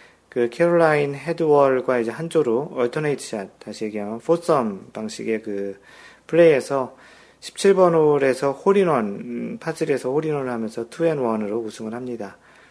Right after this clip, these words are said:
그 소라인컵에서 홀인원으로 이긴 첫 번째 사례가 되기도 했던 그런 이벤트여서 알려드렸고요.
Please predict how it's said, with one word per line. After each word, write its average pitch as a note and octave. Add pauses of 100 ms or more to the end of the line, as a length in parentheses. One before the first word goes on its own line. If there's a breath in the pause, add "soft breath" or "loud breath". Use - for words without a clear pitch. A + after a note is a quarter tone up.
(340 loud breath)
그 A2+
소라인컵에서 C#3
홀인원으로 D3
이긴 A2
첫 -
번째 A#2
사례가 A2+
되기도 G#2
했던 A#2+ (460 loud breath)
그런 G#2+
이벤트여서 A2+
알려드렸고요. A#2+